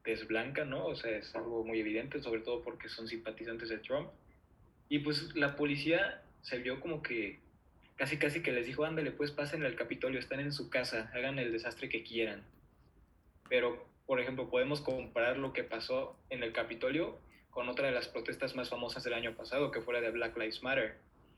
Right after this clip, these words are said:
que, que pudimos ver que eran, eran de las protestas más pacíficas que, que pudieran haber, y de todos modos la policía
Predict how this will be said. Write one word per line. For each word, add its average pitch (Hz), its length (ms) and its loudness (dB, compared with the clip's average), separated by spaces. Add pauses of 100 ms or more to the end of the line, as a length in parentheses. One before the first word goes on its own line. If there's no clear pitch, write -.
(260)
que, 117 360 6
que 123 80 0
pudimos 131 420 2
ver 131 180 0
que 123 400 0 (760)
eran, 160 320 6
eran 185 200 8
de 151 60 4
las 123 120 6
protestas 139 460 -2
más 139 180 0
pacíficas 131 640 -2
que, 104 400 -4 (380)
que 117 80 -10
pudieran 123 400 2
haber, 113 400 2 (260)
y 135 80 -2
de 123 100 2
todos 139 240 2
modos 139 240 0
la 127 200 0
policía 117 760 2